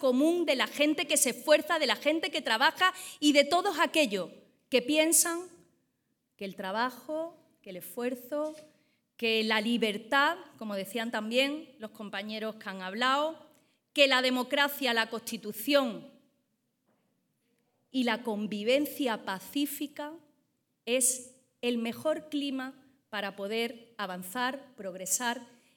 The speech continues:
y conseguir esas cotas de bienestar que nuestra provincia y que Andalucía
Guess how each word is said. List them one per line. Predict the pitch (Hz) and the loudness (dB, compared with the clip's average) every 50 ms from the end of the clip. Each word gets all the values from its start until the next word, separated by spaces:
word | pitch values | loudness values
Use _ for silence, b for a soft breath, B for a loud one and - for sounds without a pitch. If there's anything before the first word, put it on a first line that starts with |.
| b b _ | b b _
y | 226 226 - | -10 -8 -4
conseguir | 240 220 214 208 226 233 214 262 285 269 - - - - _ _ _ _ - | -2 0 2 2 2 2 2 2 2 2 0 -4 -14 -20 _ _ _ _ -10
esas | 208 214 - - 226 214 | -4 -2 -2 -2 -2 -6
cotas | 233 - 233 214 226 226 214 | -8 -8 -8 -6 -4 -4 -4
de | 190 208 | -6 -6
bienestar | 196 202 202 196 190 196 - - 214 208 214 226 - b b b b b b b b b _ - | -8 -8 -8 -8 -8 -6 -4 -4 -2 -2 -4 -6 -10 b b b b b b b b b _ -8
que | 240 226 | -6 -4
nuestra | 220 214 - 233 214 | -4 -4 -6 -6 -6
provincia | - 214 226 247 254 262 - - - 185 160 156 160 - _ _ _ _ _ _ _ - | -6 -6 -4 -4 -4 -6 -6 -8 -12 -14 -14 -16 -16 -20 _ _ _ _ _ _ _ -10
y | 262 247 | -10 -8
que | 247 220 | -6 -6
Andalucía | 196 196 202 190 180 175 180 - - - 214 214 226 220 | -8 -6 -6 -8 -8 -10 -12 -12 -12 -10 -8 -6 -6 -6